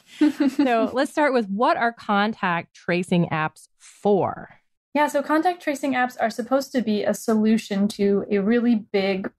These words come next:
Speaker 1: disadvantage that we're at with covid nineteen, which is that it makes traditional contact tracing really hard.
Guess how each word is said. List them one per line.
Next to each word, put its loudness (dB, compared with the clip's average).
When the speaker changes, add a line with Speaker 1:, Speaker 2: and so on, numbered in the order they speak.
Speaker 1:
disadvantage 0
that -4
we're -2
at -4
with -8
covid -4
nineteen, 0
which -4
is -6
that 0
it -8
makes -4
traditional -2
contact -4
tracing -4
really 0
hard. -2